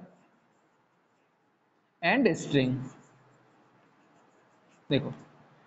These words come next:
अब integer same है, एक्स, वाई, अगर मैं ऐसा ले रहा हूँ x equal to y, जैसे मैंने लिया x equal to two लिया, y equal to three लिया,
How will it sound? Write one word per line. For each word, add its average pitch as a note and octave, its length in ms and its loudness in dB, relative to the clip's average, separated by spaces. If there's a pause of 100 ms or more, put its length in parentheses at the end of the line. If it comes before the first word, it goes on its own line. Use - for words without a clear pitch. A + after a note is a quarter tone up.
(340)
अब E3+ 120 6
integer A#3 460 6
same B3+ 320 0
है, A#3 380 2
एक्स, - 280 -8
वाई, G#3 360 4 (400)
अगर G3+ 200 2
मैं A#3+ 140 4
ऐसा A3+ 240 2
ले A3 160 0
रहा G#3+ 100 2
हूँ A#3 140 0
x G3 240 -4
equal G#3 260 0
to G#3 140 0
y, E3+ 180 6 (880)
जैसे F#3+ 140 -2
मैंने G3+ 200 4
लिया G#3 220 8
x - 180 -2
equal G3+ 320 2
to G#3 160 6
two G3 180 8
लिया, F#3+ 280 6 (300)
y F3 240 4
equal F#3+ 260 -2
to G3+ 140 0
three F#3+ 260 0
लिया, F#3 300 6